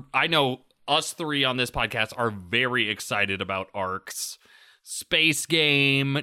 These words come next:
trick-taking, action selection mechanics, familiar movement rules to Root. That's how I'll shoehorn it into Root news. The same, like, you gotta rule where you're going to or where you're from. So that is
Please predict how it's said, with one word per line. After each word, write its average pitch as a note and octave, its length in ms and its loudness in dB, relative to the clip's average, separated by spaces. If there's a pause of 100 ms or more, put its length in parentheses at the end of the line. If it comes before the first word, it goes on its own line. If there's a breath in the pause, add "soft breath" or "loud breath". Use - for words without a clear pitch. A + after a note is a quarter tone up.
trick-taking, C#3+ 840 -2
action C#3 460 0
selection C#3+ 720 -2
mechanics, C#3 1000 -2 (440 soft breath)
familiar D#3 480 2
movement F3 580 2
rules C3 540 -2
to B2 120 -4
Root. A#2+ 600 -2
That's B2 260 -4
how A#2 160 0
I'll G2+ 420 0 (500)
shoehorn A#2+ 460 -2
it G#2+ 140 -2
into G2+ 180 -2
Root G2+ 300 -4
news. A2 400 -2
The A2 100 -10
same, B2 260 -2
like, G#2+ 260 -2
you A#2 40 -10
gotta A#2 220 0
rule A#2+ 480 2
where A2+ 200 0
you're G2+ 220 -4
going A#2+ 480 -4
to C3 540 0
or G#2+ 320 -4
where A2 280 -6
you're G2 140 -8
from. A#2+ 520 -4 (640 soft breath)
So F2+ 300 -6
that G#2 280 -2
is G#2+ 680 -2